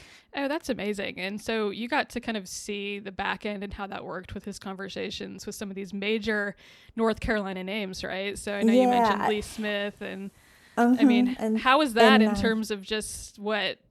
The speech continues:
Speaker 1: you know, did that inspire your writing moving forward?
Speaker 2: It did. I guess, um, moving back, moving here, I, I, I grew up in Galax, Virginia, but my family's from North Carolina. And,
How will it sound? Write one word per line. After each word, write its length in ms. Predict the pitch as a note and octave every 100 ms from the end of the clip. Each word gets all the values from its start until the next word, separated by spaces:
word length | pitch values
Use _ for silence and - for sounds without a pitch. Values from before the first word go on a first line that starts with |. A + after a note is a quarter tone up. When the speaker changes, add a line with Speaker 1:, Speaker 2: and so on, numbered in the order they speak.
| _ A3+
Speaker 1:
you 100 | G#3
know, 280 | F#3 G3+
did 180 | G#3 G#3
that 120 | A3
inspire 540 | A3 G#3+ - G#3 A3 A3+
your 180 | G#3+ G3+
writing 480 | F3 G3+ A#3 B3+
moving 300 | A3+ G#3 G#3
forward? 440 | F#3+ F#3+ G#3+ C#4 D#4+ _ _ _ _
Speaker 2:
It 260 | C#4 C#4 A#3
did. 320 | D4+ E4 C#4+
I 120 | G#3+
guess, 280 | G#3+ C#4 C#4 -
um, 460 | A3+ G#3 G3+ G3 G3 - -
moving 460 | A#3 C#4+ C#4 A3+
back, 340 | A3+ A3+ B3 B3 -
moving 380 | A3 B3+ C#4 A#3+
here, 540 | G3+ G3 F#3 F#3 F#3 - - -
I, 140 | G3+ G3
I, 200 | - G#3+ G#3+ -
I 100 | G#3+
grew 160 | C4
up 100 | C4
in 100 | A#3 G#3
Galax, 420 | G#3+ G#3 G#3 -
Virginia, 420 | G3 G#3 G3+ G3
but 100 | F#3
my 140 | F#3
family's 480 | F#3 G3+ G3+ G3 F#3+
from 300 | F#3 F#3 F3+ -
North 260 | F#3+ F#3 F#3
Carolina. 560 | G3 F#3 F3+ F3+ F#3 - - - - -
And, 400 | G3+ G3 F#3+ G3